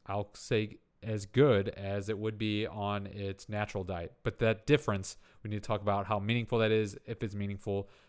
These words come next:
based on your goals, based on a whole host of factors. The fact remains, a cow that is designed to eat grass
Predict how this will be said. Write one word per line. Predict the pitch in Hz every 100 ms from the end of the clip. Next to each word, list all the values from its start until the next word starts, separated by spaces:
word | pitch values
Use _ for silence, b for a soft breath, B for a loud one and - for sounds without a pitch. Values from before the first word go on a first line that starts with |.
| b
based | 107 98
on | 104
your | 92 95
goals, | 120 127 120 120 107
based | 104 90
on | 104 92
a |
whole | 90 139 135 127 _
host | - 123 -
of | - -
factors. | 135 123 - 120 113 - b b b b b b b
The | -
fact | 180 175 147
remains, | 139 135 123 104 92 - - - -
a |
cow | 101 - 143 135 104 98
that | 104 101
is | 92
designed | 104 92 110 123 120 101 98 98 - -
to | 113
eat | - 113 120 - _ _ _ -
grass | 101 87 92 120 113 92 92 -